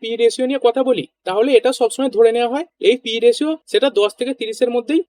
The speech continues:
ঘোরাফেরা করাটা ভালো। তো এই পি রেশিও এটা যদি দশের কাছাকাছি যেতে শুরু করে তাহলে বলতে পারি Nifty ফিফটিতে বাই করা সুযোগ শুরু হয়ে গেছে বা মার্কেটে বাই করার সুযোগ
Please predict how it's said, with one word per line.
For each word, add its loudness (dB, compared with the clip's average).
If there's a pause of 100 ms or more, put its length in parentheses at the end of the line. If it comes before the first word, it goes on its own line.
(180)
ঘোরাফেরা 4
করাটা 2
ভালো। 2 (200)
তো 8 (140)
এই 2
পি -8 (140)
রেশিও 2 (140)
এটা 0
যদি -2 (120)
দশের -2
কাছাকাছি -2 (100)
যেতে 0
শুরু -4
করে 6 (180)
তাহলে 2 (100)
বলতে 6
পারি 2 (320)
Nifty -4
ফিফটিতে -4
বাই -2
করা 2
সুযোগ 0
শুরু -4
হয়ে 4
গেছে -2 (140)
বা 0 (120)
মার্কেটে -2
বাই -2
করার -2
সুযোগ -2